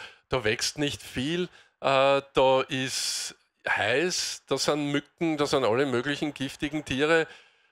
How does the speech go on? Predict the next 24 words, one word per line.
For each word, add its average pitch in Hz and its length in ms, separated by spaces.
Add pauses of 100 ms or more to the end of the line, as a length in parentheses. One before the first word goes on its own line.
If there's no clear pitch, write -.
(140)
das 127 160
stresst - 600
auch. 156 280 (320)
Das 147 200
ist 147 120
überhaupt 135 420
nicht 160 120
so 165 100
lustig, 143 460
wie 135 160
wenn 135 180
man 143 240
daheim 127 300
sitzt - 420
und 147 200
Universum 131 560
schaut, 101 420 (100)
ne? 117 160 (380)
Äh, 127 300 (180)
das 139 300
wird 160 200
schon 160 220
ziemlich, 175 640
äh, 143 340